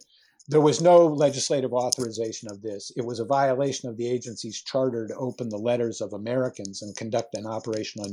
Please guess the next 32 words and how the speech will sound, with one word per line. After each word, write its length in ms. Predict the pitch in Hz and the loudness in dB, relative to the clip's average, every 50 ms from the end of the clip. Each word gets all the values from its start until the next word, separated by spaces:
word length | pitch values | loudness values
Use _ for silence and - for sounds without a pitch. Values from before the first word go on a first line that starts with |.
| 101 104 | -6 -4
U 60 | 107 | -4
S 140 | 98 92 - | -6 -8 -8
soil. 400 | - - 127 123 113 101 104 - - - _ _ - - - - - - - | -2 0 2 2 2 2 0 -4 -6 -8 _ _ -20 -20 -16 -16 -16 -10 -2
Angleton 420 | 131 131 131 127 - - - 117 110 | -2 0 0 0 -4 -4 -6 -6 -6
ignored, 520 | 107 104 110 113 127 135 139 139 131 113 104 107 - - - _ - - - | -6 -8 -2 -2 2 2 2 2 0 -2 -6 -10 -10 -10 -10 _ -20 -16 -12
you 120 | 123 104 | -10 -8
know, 240 | 98 98 98 101 120 127 113 | -8 -8 -8 -10 -10 -8 -4
that 280 | 123 113 113 110 - | -4 -4 -4 -4 -8
formal 400 | - 139 127 127 123 117 101 95 - | -6 -4 -4 -2 -2 -4 -6 -8 -8
prohibition 600 | - 131 120 107 98 101 120 - - - - 113 | -4 -4 -2 -2 -2 -2 -2 -4 -4 -6 -8 -10
on 140 | 101 98 101 | -12 -10 -10
this 160 | 104 95 - | -10 -12 -12
type 160 | - 107 98 95 101 | -10 -10 -10 -8 -8
of 80 | 98 98 | -10 -12
activity, 480 | 95 92 - - 175 160 127 104 104 - _ _ - - - - _ - | -12 -10 -4 -2 0 0 0 -2 -6 -12 _ _ -20 -20 -20 -12 _ 2
but 120 | 156 151 | 4 4
he 40 | 135 | 4
collected 540 | - - 151 156 185 202 185 - - 131 123 | 0 0 2 2 4 2 2 2 0 0 0
a 80 | 117 | 0
lot 340 | 113 127 131 131 123 123 120 | 0 0 0 0 0 0 -2
of 120 | 117 107 | -2 -4
information. 720 | 117 113 104 - 120 113 139 180 202 196 160 - - - _ _ - _ _ - - 151 | -8 -10 -10 -10 -10 -6 -4 -4 -2 -4 -4 -6 -8 -12 _ _ -20 _ _ -20 -12 -10
And 200 | 139 117 110 - | -10 -10 -8 -8
so 360 | - - 131 123 120 113 113 - _ _ _ - | -4 -2 0 0 0 -2 -4 -6 _ _ _ -2
that's 280 | 135 131 135 - - 143 | 0 0 0 0 -2 -2
what 120 | 127 98 | -2 -2
he 100 | 104 127 | -2 -4
used 440 | 120 123 131 127 123 117 110 - 113 | -2 0 0 0 0 0 -4 -8 -10
in 80 | 107 | -10
his 220 | 92 107 104 - - | -10 -8 -6 -6 -6
counterintelligence 960 | - 120 113 110 107 107 107 104 - 123 110 104 110 98 - 98 95 - - | -6 -6 -8 -8 -10 -10 -12 -8 -6 -6 -4 -4 -4 -6 -8 -12 -12 -10 -10
analysis. 760 | 95 101 113 117 120 120 123 - - - - - _ - - | -8 -8 -6 -6 -6 -6 -8 -8 -8 -10 -12 -12 _ -20 -20